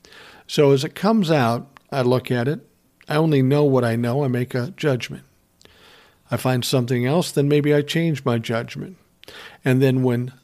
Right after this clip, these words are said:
the real information comes out and there's actual fact backing it up, I have to flip back to what I originally thought. So it goes back to what I said about the media and, uh, what's going on. The media c-, controls so much,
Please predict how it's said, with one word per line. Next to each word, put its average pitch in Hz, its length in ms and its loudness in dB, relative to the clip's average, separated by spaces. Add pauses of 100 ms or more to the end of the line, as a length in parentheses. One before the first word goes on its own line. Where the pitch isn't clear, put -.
(120)
the 135 100 2
real 139 280 4
information 127 680 0
comes 123 380 -4
out 131 300 0
and 123 120 -4
there's 120 200 -6
actual 131 400 -2
fact 139 520 -2
backing 131 580 -2
it 117 120 -2
up, 143 320 -6 (520)
I 135 80 0
have 135 140 -2
to 131 80 -8
flip 143 340 -4
back 127 320 -2
to 123 380 0
what 131 180 2
I 123 80 2
originally 123 580 -2
thought. 123 500 -2 (1600)
So 151 80 -2
it 139 60 2
goes 147 220 2
back 143 260 0
to 139 80 -2
what 131 120 2
I 131 80 -2
said 143 240 -2
about 127 240 -2
the 127 60 -4
media 127 480 0 (320)
and, 113 360 -4
uh, 113 140 -4
what's 127 260 -2
going 120 340 0
on. 120 260 -2
The 123 60 -4
media 139 340 0
c-, - 40 -20 (240)
controls 139 640 2
so 120 180 -2
much, 113 420 -4